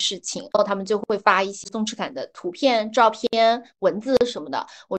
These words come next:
觉得很多它都是一种在表演松弛感，或者说是一种假松弛感，就不是说，呃，我发，呃，松弛感的体-，体悟，我表现出一种松弛感的感觉，就是松弛。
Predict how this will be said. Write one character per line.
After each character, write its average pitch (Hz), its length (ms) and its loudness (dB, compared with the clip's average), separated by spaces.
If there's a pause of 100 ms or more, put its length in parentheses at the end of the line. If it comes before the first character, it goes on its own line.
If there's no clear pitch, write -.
觉 190 80 -4
得 226 60 2
很 190 200 -4
多 202 200 0
它 240 100 0
都 254 120 4
是 269 180 -2
一 240 80 -4
种 - 240 -6 (540)
在 254 180 6
表 196 240 4 (120)
演 196 180 0
松 196 280 -6
弛 196 200 -6
感， - 200 -4 (120)
或 247 80 4
者 - 140 -8
说 202 180 -6
是 - 160 -4
一 208 140 -6
种 202 260 -4
假 214 260 2
松 240 300 -2
弛 220 160 -4
感， - 120 -4 (160)
就 349 140 -4
不 277 140 -10
是 339 160 -2
说， 294 260 6 (380)
呃， 180 240 -4
我 165 220 0 (120)
发， 220 340 4 (280)
呃， 165 320 -2
松 220 220 -4
弛 220 180 -2
感 180 160 0
的 165 80 -8
体-， - 420 -12 (140)
体 165 220 -8
悟， 214 180 -2
我 196 340 4
表 202 160 4 (140)
现 233 200 0
出 220 140 -2
一 208 40 2
种 180 120 -8
松 220 240 -4
弛 220 160 -8
感 151 120 -8
的 185 80 -6
感 185 260 0
觉， - 260 -12
就 208 160 -6
是 120 320 -6
松 180 300 -6
弛。 - 260 -6